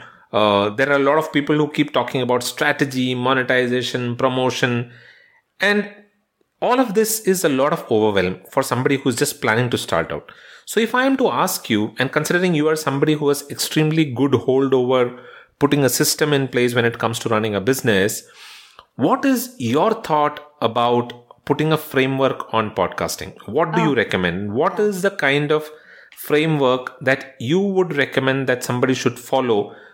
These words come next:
Speaker 1: when they want to start a podcast?
Speaker 2: Yeah, great question.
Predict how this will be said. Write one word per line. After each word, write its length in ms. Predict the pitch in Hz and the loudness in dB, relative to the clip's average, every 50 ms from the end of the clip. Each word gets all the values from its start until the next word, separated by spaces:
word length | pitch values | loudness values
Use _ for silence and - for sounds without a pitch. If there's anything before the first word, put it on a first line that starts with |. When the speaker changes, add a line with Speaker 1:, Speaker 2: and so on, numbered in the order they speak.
| _ _ | _ _
Speaker 1:
when 200 | - 123 123 131 123 | -2 0 0 2 2
they 200 | 127 123 117 - | 2 2 2 0
want 460 | 123 107 101 110 113 120 117 - - - _ | 0 0 0 2 2 0 -2 -4 -10 -8 _
to 100 | - 110 | -2 -2
start 460 | - - - - 92 98 95 92 - - - - | -2 -2 -2 0 0 2 0 0 -4 -8 -6 -2
a 180 | 107 101 92 90 | 0 2 2 0
podcast? 720 | 90 - - _ 90 78 - - - - 76 - - - | -2 -6 -4 _ 0 0 0 -2 -8 -8 -8 -8 -6 -4
Speaker 2:
Yeah, 340 | 196 180 165 147 147 143 139 - _ _ _ _ _ | -2 0 0 0 -2 -4 -8 -14 _ _ _ _ _
great 240 | - 220 208 220 220 | -6 -4 -4 -4 -4
question. 640 | - - 165 156 151 - - - 160 156 156 165 - | -2 -2 0 0 0 -2 -6 -6 -6 -6 -8 -8 -12